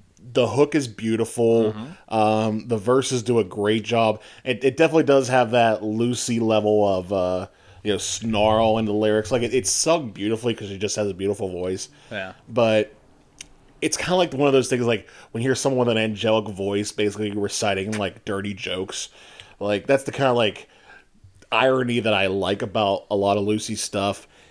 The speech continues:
Speaker 1: And what elevates it to it being the best on part of the album is, I believe it's the bridge where, um, I don't know if you have the full lyrics, but it's where it starts,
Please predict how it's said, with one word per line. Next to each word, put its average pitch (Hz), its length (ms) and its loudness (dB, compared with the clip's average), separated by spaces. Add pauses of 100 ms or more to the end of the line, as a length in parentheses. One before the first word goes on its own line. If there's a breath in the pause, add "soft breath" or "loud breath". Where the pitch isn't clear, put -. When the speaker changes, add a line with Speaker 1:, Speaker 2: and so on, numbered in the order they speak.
(200 soft breath)
Speaker 1:
And 117 640 2 (1000)
what 131 480 2
elevates 160 520 2
it - 80 -8
to 127 220 2 (160)
it 131 140 2
being 123 180 0
the 117 80 0
best 107 360 -2
on 113 240 0
part 113 260 0
of 107 60 -2
the 98 140 0
album 110 460 0 (580 loud breath)
is, 117 920 2 (680 soft breath)
I 123 80 0
believe 127 340 2
it's - 140 2
the - 100 -2
bridge 107 560 0
where, 101 680 -2 (480 soft breath)
um, 92 460 -2
I 117 60 0
don't 123 140 0
know 120 140 4
if 107 80 2
you 107 140 0
have 107 120 0
the 104 80 -4
full 107 280 0
lyrics, 101 260 -4
but 104 160 -6
it's - 140 -16 (120)
where 113 320 2
it - 100 -8
starts, 113 400 0